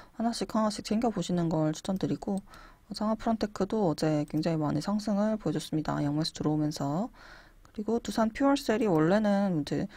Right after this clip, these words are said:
수소하면 두산 퓨얼셀이었죠. 근데 이제 조금 기관 메인 매도세가 조금 있었습니다. 그래서 그 점 참고해 주시고, 어, 어쨌든 우상향 차트가 깨진 건 아니니까 계속해서 지켜보실 수 있을 것 같습니다. 그리고 동아화성. 동아화성 어제도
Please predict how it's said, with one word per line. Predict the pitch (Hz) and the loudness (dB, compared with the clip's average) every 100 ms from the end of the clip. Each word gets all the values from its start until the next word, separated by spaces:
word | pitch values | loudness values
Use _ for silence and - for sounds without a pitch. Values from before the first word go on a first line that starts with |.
| - | -14
수소하면 | - 254 269 247 208 | -10 4 6 8 4
두산 | 214 190 175 | 2 0 0
퓨얼셀이었죠. | - 240 - 185 151 151 - | 0 0 2 2 2 0 -4
근데 | 170 160 156 | 0 2 2
이제 | 147 | 2
조금 | 151 202 190 | -2 -4 -6
기관 | - - 208 208 | -4 2 4 4
메인 | 165 160 165 | 4 4 6
매도세가 | 151 156 220 208 185 | 4 2 2 2 2
조금 | 170 - 151 | 2 2 2
있었습니다. | 170 - 156 147 269 - - - - | 0 0 0 0 -4 -8 -18 -20 -20
그래서 | - - | -14 -6
그 | 156 | 0
점 | 180 175 | 0 0
참고해 | 208 226 220 | -2 -2 -2
주시고, | 156 - - 156 285 - - - - | -2 -2 0 2 0 -4 -16 -18 -8
어, | 165 160 | -4 -2
어쨌든 | 160 202 190 175 | -2 -2 0 2
우상향 | 180 254 240 | 2 2 0
차트가 | - 240 - 226 | -2 -4 0 0
깨진 | - 254 285 285 | 2 2 4 4
건 | 247 | 4
아니니까 | 196 175 180 - 196 - | 2 2 0 -2 -4 -6
계속해서 | - - - 180 | -8 -6 -6 -6
지켜보실 | - - 214 160 190 | -6 -6 -4 0 -2
수 | - 254 220 | 0 0 0
있을 | - 156 | -2 -4
것 | 156 220 - | -2 -4 -4
같습니다. | 277 - 151 - - - - - - - - | -4 -2 -4 -6 -14 -20 -20 -20 -20 -12 -10
그리고 | 160 | -6
동아화성. | 156 160 160 208 208 165 - - - - - - - | -2 0 2 0 -2 -6 -12 -20 -20 -20 -20 -20 -6
동아화성 | 165 175 147 | -4 0 0
어제도 | 143 180 - | 0 -2 -4